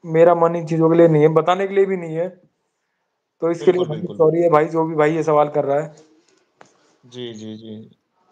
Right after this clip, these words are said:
Speaker 2: तो भाई आप एक एक्सपेरिमेंट खुद का भी करके देख लो, क्योंकि बहुत सारी बातें ऐसी होती हैं कि जो इंसान कुछ अलग करता है ना, कुछ ना कुछ तो रिजल्ट उसका आता है, चाहे अच्छा है, चाहे बुरा है, हो सकता है उसका
Speaker 1: देखो
Speaker 2: अच्छा भी आ
Speaker 1: भाई
Speaker 2: जाए।
Speaker 1: बहन का, भाई बहन का जोड़ा आप आगे पीछे का लगा सकते हो, उससे इनब्रीडिंग ले सकते हो,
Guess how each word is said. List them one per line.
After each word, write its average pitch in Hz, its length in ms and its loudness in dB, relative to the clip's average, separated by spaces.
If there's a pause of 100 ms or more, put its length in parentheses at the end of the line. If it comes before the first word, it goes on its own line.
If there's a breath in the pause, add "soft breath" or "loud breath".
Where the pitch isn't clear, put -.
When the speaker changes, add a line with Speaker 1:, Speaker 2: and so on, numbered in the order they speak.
(1200)
Speaker 2:
तो 156 60 -16
भाई 175 220 -6
आप 190 180 -6
एक 190 200 -10
एक्सपेरिमेंट 190 640 -2
खुद 175 240 -4
का 190 140 2
भी 190 100 -2
करके 185 300 -4
देख 170 200 -4
लो, 190 140 -4
क्योंकि 196 260 -6
बहुत 170 280 -2
सारी 180 200 -2
बातें 175 280 -4
ऐसी 175 240 -6
होती 160 240 -8
हैं 185 120 -8
कि 185 80 -10
जो 175 160 -4
इंसान 180 460 -2
कुछ 185 280 -8
अलग 185 240 0
करता 175 280 -2
है 190 60 2
ना, 196 60 -2
कुछ 190 240 -8
ना 190 100 -2
कुछ 190 240 -8
तो 185 80 0
रिजल्ट 170 320 -2
उसका 170 240 2
आता 151 220 0
है, 147 100 -2
चाहे 160 140 0
अच्छा - 280 -2
है, 160 120 0
चाहे 160 160 -4
बुरा 143 200 0
है, 147 60 2
हो 151 100 -2
सकता 156 260 -6
है 156 60 -2
उसका 147 160 -4
Speaker 1:
देखो 214 80 6
Speaker 2:
अच्छा 220 140 0
भी 185 100 0
आ - 20 4
Speaker 1:
भाई 190 100 6
Speaker 2:
जाए। 196 140 0
Speaker 1:
बहन 196 100 -4
का, 208 440 0
भाई 165 220 2
बहन 165 240 0
का 180 100 2
जोड़ा 165 300 6
आप 180 120 0
आगे 165 220 2
पीछे 170 260 -2
का 175 100 2
लगा 156 220 4
सकते 160 320 -2
हो, 175 80 4
उससे 175 180 2
इनब्रीडिंग 165 400 0
ले 151 120 4
सकते 143 280 -2
हो, 143 140 -2